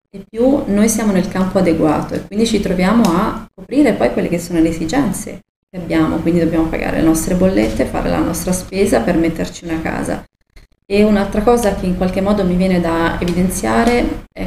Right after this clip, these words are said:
questo, dovremmo, come dire, ridurre questo attaccamento al possesso delle cose. Eh, non è necessario avere tre case, mille macchine,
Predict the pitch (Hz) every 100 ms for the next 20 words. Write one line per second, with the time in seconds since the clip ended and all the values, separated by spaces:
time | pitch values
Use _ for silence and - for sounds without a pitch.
0 | 180 - 101 - 101 95 - 98 92 -
1 | - 98 226 226 220 226 - - - 202
2 | 196 185 185 214 202 226 247 240 202 190
3 | 185 - 190 - 196 202 208 - 196 -
4 | 180 - 202 190 185 - 196 185 - 185
5 | 180 180 165 160 160 - - - _ _
6 | _ - 165 185 185 190 208 214 214 214
7 | 208 233 196 175 175 170 165 - _ _
8 | _ - 185 - 190 185 180 190 190 190
9 | - - _ _ 196 196 190 185 180 180
10 | - - 190 185